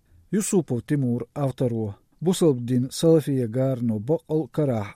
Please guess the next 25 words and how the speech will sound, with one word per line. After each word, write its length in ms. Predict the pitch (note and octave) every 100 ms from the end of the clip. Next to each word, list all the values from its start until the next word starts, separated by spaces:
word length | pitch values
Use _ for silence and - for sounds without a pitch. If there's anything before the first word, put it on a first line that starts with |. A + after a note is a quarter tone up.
| _
айдлц 500 | D3+ D#3+ B2+ A2 -
бырт 300 | C#3+ D3+ E3 C#3
гергерлу 560 | C#3 B2 A#2 A2 G2+
кару 320 | - C3 A2+
цаняк 440 | G#2 A#2+ C3 D#3+ -
бош, 480 | A#2 F#2+ - - _ _ _
издатест 640 | C#3+ B2 E3 - A#2 - -
сан 420 | - A#2+ B2 G#2+
дүүц. 300 | F#2 E2+ - - _ _ _ _ _
Цуотидря 640 | G3+ G#3+ - E3+ C#3 C3 B2
Дагестания 840 | D#3+ E3 D3+ - A#2+ A#2 A2+ G#2+ -
айдли 400 | D#3+ F3 C#3 A#2
бахка 560 | G2+ A#2 - D3 D3 - _ _
парламенти 640 | F3+ F3+ D#3+ C3+ A#2+ A#2 A2
качы, 600 | - A#2 A#2 D3 D3 C3 _ _
мех 260 | E3 F3+ -
дахря 600 | D#3 D#3+ C#3+ B2 A2+ G#2 _
дик 240 | D3 F#3
адмушхила 760 | F3+ C#3+ B2+ - - A#2+ C3+ A#2+ _
тароюш 560 | - F#3+ D#3+ B2+ A#2+ -
бахна 400 | A#2+ A2 A2 C#3
Салафия. 640 | - C#3 A#2+ A#2 F#2+ F#2 - _ _ _ _ -
Тқацар 480 | - E3+ F3+ E3+ D3
шеш 360 | - C#3+ - -
быртлых 540 | C#3+ E3 - C3 A#2